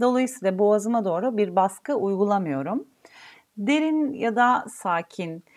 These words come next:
çok derin nefese esneme egzersizlerinde hemen girmeyelim ki bizi zorlamasın.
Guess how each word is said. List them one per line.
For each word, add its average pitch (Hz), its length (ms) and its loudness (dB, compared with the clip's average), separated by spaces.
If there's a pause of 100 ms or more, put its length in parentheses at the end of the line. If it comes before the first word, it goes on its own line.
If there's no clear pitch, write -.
(240)
çok 220 260 -2
derin 247 340 4
nefese 247 420 0
esneme 220 580 -2
egzersizlerinde 214 840 0
hemen 214 380 0
girmeyelim 226 460 0
ki 190 160 -6
bizi 170 240 -8
zorlamasın. 190 760 0